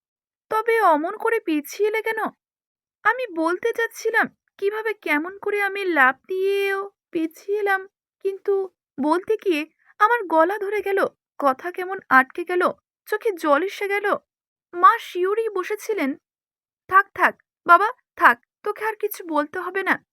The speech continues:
ভগবান তোকে রক্ষা করেছে বাবা।" কিন্তু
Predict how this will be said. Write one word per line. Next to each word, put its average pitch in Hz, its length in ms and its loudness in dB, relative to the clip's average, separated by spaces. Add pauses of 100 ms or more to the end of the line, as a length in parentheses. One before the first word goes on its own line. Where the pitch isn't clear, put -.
(460)
ভগবান 285 480 2
তোকে 403 260 -6
রক্ষা 302 360 -4
করেছে 381 340 -10
বাবা।" 330 360 0 (1000)
কিন্তু 370 420 -6